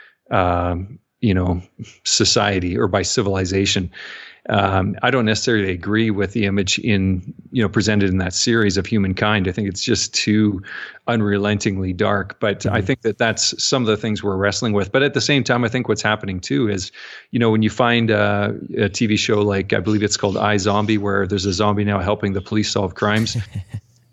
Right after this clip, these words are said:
Speaker 1: Um, y-, you realize that we've reached the end of the curve, that perhaps that whatever zombies were trying to manifest in sort, in terms of a fear, once we start to domesticate that fear, um, we've obviously moved on to something else.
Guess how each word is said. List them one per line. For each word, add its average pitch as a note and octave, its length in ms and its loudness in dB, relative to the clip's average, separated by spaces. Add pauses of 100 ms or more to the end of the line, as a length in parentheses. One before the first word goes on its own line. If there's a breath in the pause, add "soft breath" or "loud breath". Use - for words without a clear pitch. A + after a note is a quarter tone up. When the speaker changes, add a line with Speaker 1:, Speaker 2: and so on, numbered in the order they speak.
(120)
Speaker 1:
Um, G#2 320 4 (120)
y-, - 80 -6 (120)
you D3+ 800 -2
realize A#2+ 480 0
that A2+ 180 0
we've A2+ 240 -2
reached A#2 300 0
the A2 140 2
end G#2+ 160 0
of F2+ 80 -4
the - 80 -4
curve, F#2+ 420 -2
that G2+ 440 -4
perhaps A#2 500 0
that A2+ 100 0
whatever A2 380 4
zombies G2+ 500 0
were G2+ 420 0 (220)
trying G#2+ 300 2
to G2 80 0
manifest G2+ 520 0
in G2 60 -2
sort, G2+ 240 0
in G#2 160 -2
terms G#2 240 0
of F2+ 80 -2
a F#2 80 0
fear, A2 340 0
once A2 240 0
we A#2 80 -2
start G2+ 260 0
to - 40 -6
domesticate G2+ 680 -2
that F#2+ 140 0
fear, G2 380 0 (380 loud breath)
um, F#2+ 480 2
we've G#2+ 260 2
obviously G#2 380 2
moved G2 240 2
on F#2 100 0
to F2 80 -2
something F#2+ 320 0
else. F#2+ 320 0